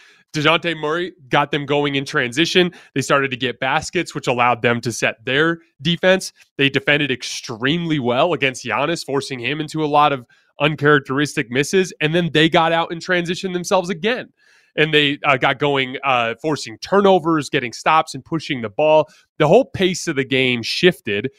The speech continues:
That ended up feeding their confidence. And then you saw a lot of guys get going with tough shot making down the stretch.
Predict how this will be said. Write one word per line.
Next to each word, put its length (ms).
That 260
ended 180
up 120
feeding 460
their 140
confidence. 640
And 80
then 100
you 80
saw 240
a 20
lot 240
of 60
guys 220
get 200
going 320
with 140
tough 240
shot 300
making 340
down 260
the 60
stretch. 480